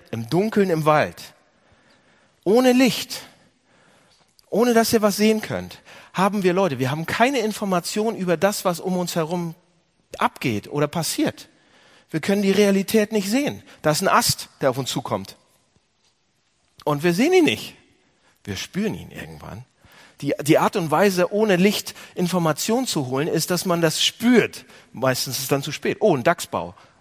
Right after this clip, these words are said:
Mist. <laughs> Ja? Oder sonst irgendwas. Also,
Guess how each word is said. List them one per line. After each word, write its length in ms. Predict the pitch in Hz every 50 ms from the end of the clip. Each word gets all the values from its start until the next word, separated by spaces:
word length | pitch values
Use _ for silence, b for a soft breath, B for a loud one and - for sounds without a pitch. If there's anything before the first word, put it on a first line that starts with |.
| b _ -
Mist. 600 | 135 147 156 160 143 - - - - - - - B
<laughs> 40 | B B B B B B B B B B B B -
Ja? 240 | 127 131 147 180 202 - B B B B B
Oder 180 | - 165 170 156
sonst 260 | 165 208 226 240 -
irgendwas. 580 | - 117 123 107 98 101 98 85 - - - b b b b b b b - 139 - - B B B B B B B B B B B B B B B B B
Also, 380 | - - 165 143 139 120 104